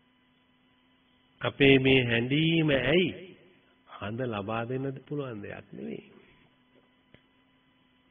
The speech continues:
හැබැයි ස්කන්ධ මම කරන්න පුළුවන්ද?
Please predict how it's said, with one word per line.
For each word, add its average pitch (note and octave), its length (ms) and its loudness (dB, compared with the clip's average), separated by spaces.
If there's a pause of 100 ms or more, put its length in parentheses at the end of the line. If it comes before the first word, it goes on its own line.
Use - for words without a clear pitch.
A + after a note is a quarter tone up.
(400)
හැබැයි D3+ 420 6
ස්කන්ධ A#3+ 560 4 (520)
මම E3+ 320 4
කරන්න A3 400 4
පුළුවන්ද? G2+ 480 0